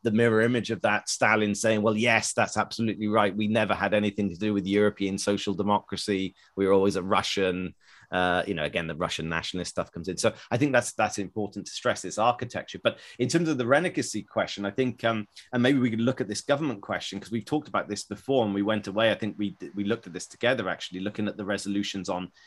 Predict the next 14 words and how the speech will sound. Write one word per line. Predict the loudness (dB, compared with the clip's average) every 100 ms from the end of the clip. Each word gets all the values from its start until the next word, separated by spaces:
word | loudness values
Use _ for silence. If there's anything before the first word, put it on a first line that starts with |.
| _ 0
government | 2 2 -2 -2
participation, | 0 0 0 -8 -2 2 2 0 -6
because | -6 0
I | 0
think | 0 -4 -6 -20 -20 _ _
one | 4 4
of | 4
the | -2
things | 0 0 0 -4
in | -4 -4
Kautsky | -4 0 2 2 -4 -4 -4 -4 -6
is | -6 -2
that | -2 -2
there's | -2 -2 -2